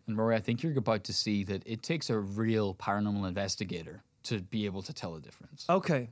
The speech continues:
Speaker 2: let's see if I can do it. Okay, so Kit has sent me a page of different illustrations of creatures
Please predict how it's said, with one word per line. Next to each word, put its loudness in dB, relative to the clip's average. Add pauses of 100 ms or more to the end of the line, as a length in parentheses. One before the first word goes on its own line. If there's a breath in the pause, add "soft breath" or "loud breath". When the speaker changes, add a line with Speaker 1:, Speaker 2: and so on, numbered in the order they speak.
(140)
Speaker 2:
let's 2
see 0
if 0
I 2
can -2
do 0
it. -8 (920)
Okay, 6
so 4
Kit 2
has 4
sent 4
me 2
a -2
page 0
of 0
different 0
illustrations 0 (320)
of 0 (100)
creatures -2